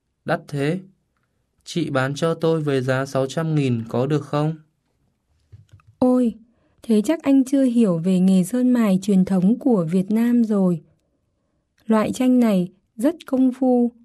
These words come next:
Speaker 2: và độc đáo. Hơn nữa,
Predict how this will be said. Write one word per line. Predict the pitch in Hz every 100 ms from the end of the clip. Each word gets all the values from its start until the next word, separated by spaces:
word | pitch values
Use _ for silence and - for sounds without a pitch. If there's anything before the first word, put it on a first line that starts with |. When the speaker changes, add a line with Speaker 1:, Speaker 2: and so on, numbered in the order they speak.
| _
Speaker 2:
và | 202 202 185
độc | 185 180
đáo. | - 185 180 185 247 - _ _ _ _ _ _
Hơn | - 262 262
nữa, | 254 233 285